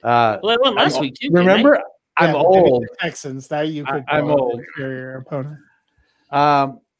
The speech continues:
Speaker 3: I like
Speaker 1: you know,
Speaker 3: how the Bengals are managing to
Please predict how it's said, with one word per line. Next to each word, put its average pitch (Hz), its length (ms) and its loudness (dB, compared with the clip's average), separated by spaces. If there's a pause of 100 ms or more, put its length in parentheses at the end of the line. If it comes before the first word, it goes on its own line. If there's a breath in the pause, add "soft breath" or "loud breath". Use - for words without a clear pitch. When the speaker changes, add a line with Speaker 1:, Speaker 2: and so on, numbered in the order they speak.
(920 soft breath)
Speaker 3:
I 156 40 4
like 196 220 4
Speaker 1:
you 240 60 4
know, 233 60 4
Speaker 3:
how 196 80 2
the 165 80 -2
Bengals 185 480 2
are 151 80 -2
managing 151 560 -8
to 135 480 -10